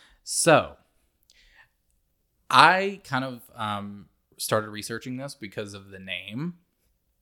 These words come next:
of this place. So, it's called Skirrid Mountain, but it's, it's spelled S K I R R I D. So, it kinda looks like how we might say,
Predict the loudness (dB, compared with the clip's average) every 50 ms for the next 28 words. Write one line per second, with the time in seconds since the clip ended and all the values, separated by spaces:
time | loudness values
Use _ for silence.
0 | _ _ _ _ _ _ _ -20 -16 -12 -10 -10 -10 -10 -10 -10 -8 -6 -4 -4
1 | -4 -4 -6 -10 -16 -20 _ _ _ _ _ _ -2 0 0 0 0 -2 -8 -10
2 | -4 2 4 4 6 4 2 0 -6 -12 _ _ _ _ _ _ -12 -12 -10 -8
3 | -4 -2 0 0 0 -2 -4 -8 -10 -8 -8 -8 -10 -12 -20 -18 -14 -14 -14 -14
4 | _ _ _ _ _ _ _ _ _ _ -20 -20 -20 -20 -20 _ _ _ _ _
5 | _ _ _ _ _ _ _ _ _ _ _ _ _ _ _ _ _ _ _ _
6 | _ _ _ _ _ _ _ -4 0 0 0 0 0 -4 -6 -8 -4 -2 -2 -2
7 | -2 -4 -8 -8 -4 0 4 4 4 4 4 0 -2 -6 -8 -8 -6 -6 -6 -8
8 | -10 -8 -8 -6 -6 -6 -4 -2 -2 -2 -2 -4 -6 -10 -12 -8 -6 -6 -6 -6
9 | -6 -8 -10 -10 -10 -10 -12 -12 -12 -12 -14 -14 -16 -16 -18 -20 -20 -18 -12 -6
10 | -4 -4 -4 0 2 2 2 2 2 -2 -4 -6 -6 -6 -6 -6 -6 -6 -6 -6
11 | -6 -6 -6 -8 -12 -12 -12 -12 -14 -14 -12 -12 -12 -12 -12 -14 -16 -20